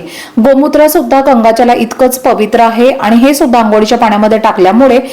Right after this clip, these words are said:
तुमच्या हातून कितीही मोठी पापं घडली असतील, वाईट कर्म तुमच्याकडनं जर झालेली असतील तर त्यातून तुमची नक्कीच मुक्तता होईल. तर तुळशीपत्र टाकल्यामुळे तुमच्या संपूर्ण शरीराचं शुद्धीकरण होईल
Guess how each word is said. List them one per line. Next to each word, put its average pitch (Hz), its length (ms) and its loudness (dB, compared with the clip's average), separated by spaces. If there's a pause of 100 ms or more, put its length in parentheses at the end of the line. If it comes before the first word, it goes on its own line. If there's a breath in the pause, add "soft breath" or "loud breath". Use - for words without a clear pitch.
(220 loud breath)
तुमच्या 269 320 2
हातून 269 340 2
कितीही 262 300 2
मोठी 285 280 2
पापं 220 320 -2
घडली 202 300 0
असतील, 214 340 0
वाईट 208 260 0
कर्म 240 320 2
तुमच्याकडनं 226 560 0
जर 208 120 2
झालेली 190 420 2
असतील 190 360 2 (380 loud breath)
तर 240 80 2
त्यातून 247 400 0
तुमची 233 240 -2
नक्कीच 254 420 0
मुक्तता 180 440 0
होईल. 170 220 0 (540 loud breath)
तर 294 80 4
तुळशीपत्र 311 600 2
टाकल्यामुळे 262 560 2
तुमच्या 262 320 0
संपूर्ण 240 520 2
शरीराचं 226 480 0
शुद्धीकरण 214 520 0
होईल 233 320 2